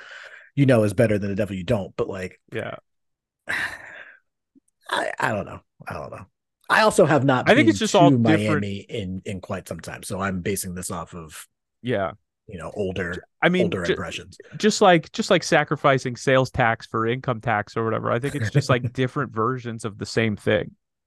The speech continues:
Speaker 2: you know?
Speaker 1: Well, and when, and when you're, when you're at that level,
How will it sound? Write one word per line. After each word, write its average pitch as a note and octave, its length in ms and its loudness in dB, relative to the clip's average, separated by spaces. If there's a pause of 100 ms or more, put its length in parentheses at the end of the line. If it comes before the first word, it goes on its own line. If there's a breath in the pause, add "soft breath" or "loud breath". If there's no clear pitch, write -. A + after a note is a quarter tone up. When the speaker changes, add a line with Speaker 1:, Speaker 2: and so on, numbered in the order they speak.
(120)
Speaker 2:
you B2+ 140 2
know? A#2 200 6
Speaker 1:
Well, C#4+ 160 4
and A3 220 4
when, A#3+ 220 4
and A3 260 4
when B3 140 6
you're, G#3 320 6
when F3+ 300 -2
you're G3 100 4
at E3+ 220 2
that B2+ 240 0
level, F#2+ 500 -8